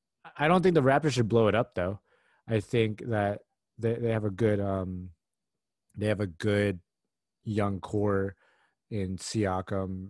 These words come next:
O G Anunoby, Norman Powell. Like, they have a good young core to build around. I don't think this is over. It's just,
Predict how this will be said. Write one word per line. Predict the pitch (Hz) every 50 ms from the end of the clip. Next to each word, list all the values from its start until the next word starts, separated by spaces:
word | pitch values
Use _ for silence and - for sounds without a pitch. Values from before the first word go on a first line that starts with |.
| _ _
O | 120 107 104
G | 95 104 101
Anunoby, | 92 95 92 90 92 90 92 87 95 92 90 90 92 95 - _ _ _
Norman | 95 95 98 95 95 92 92
Powell. | - 98 95 90 87 90 92 92 90 90
Like, | 90 92 - _ _ _ _ _ _ _ _ _ _ _ _ _ -
they | 156 175
have | 208 240 226 220
a |
good | 196 202 202 190
young | 185 180 170 156
core | - - 170 156
to | 143 117
build | 104 127 131 131
around. | 120 120 120 117
I | 113 113
don't | 120 131 127 117
think | 139 123
this | 117 117 98 117
is | 113 104
over. | 95 104 110 101 98 101 104 101 _ _ _ _ _ _ _ _ _ _ _ -
It's | 110 95
just, | 110 110 - -